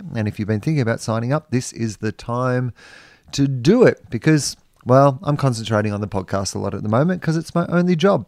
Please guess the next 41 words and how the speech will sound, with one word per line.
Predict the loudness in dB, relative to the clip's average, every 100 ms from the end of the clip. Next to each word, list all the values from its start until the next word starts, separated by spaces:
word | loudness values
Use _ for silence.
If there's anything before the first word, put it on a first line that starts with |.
| -10 -20 -20 -8
It | -4
looks | 0 0 4
like | 4 4
I |
won't | 2 0 0
be | -2
doing | 0 -2 0
any | 2 4
stand-up | 2 -2 -2 0 -4
shows | -6 -6 -2
at | 2
all | 2 2 -4
for | -2
the | 0
rest | -2 -4
of | -2
the |
year, | 0 0 0
and | 0 -2 -4 -10 _ _ -16 -4
I | 0
guess | 0 -2
there's | -4
gotta | -4 -4
be | -4
a |
question | -4 -6 -6 -4
mark | -4 -2
over | -2 -2 -2
early | -2 -2 -4
next | -6 -8 -4
year, | -2 -2 -8 -20 -20 -20 _
depending | -6 -2 -2 -2 -2
on | -2 -2
whether | -2 -2
we | -2
get | -2
a | -2
virus | -2 0 0 -2 -6
for | -8
this | -10 -10
pesky, | -6 -6 -6 -6 -6 -8